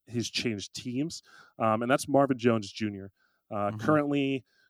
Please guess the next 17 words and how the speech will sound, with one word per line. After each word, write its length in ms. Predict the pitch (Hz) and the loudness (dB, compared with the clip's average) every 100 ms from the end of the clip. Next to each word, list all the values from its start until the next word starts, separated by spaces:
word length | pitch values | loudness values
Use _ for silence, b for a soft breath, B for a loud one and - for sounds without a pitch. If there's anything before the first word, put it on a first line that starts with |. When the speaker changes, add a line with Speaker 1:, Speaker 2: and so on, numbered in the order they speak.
| - | 0
Speaker 1:
going 240 | 123 120 107 | 4 4 6
wide 220 | 113 113 | 4 4
receiver 320 | - 120 113 | 0 -4 -2
fifty-two, 680 | 135 120 110 - 123 117 113 | -2 -2 -6 -4 -2 0 -2
so 160 | 120 | 0
a 40 | 107 | -2
hundred 300 | 113 110 98 | -2 -4 -2
thirty-first 580 | 117 107 - 117 107 - - | -2 -2 -2 -2 -2 -6 -6
overall. 560 | 117 113 110 110 117 - _ _ _ _ _ _ _ _ _ _ _ _ | -4 0 2 2 0 -6 _ _ _ _ _ _ _ _ _ _ _ _
He's 300 | - 196 226 | -2 0 2
really 440 | 190 156 226 294 | 2 4 6 4
the 120 | 254 202 | 2 2
guy 360 | 156 165 170 | 4 6 6
that 120 | 151 | 4
I 100 | 143 | 4
think 180 | 156 180 | 4 0
I, 120 | 156 | 0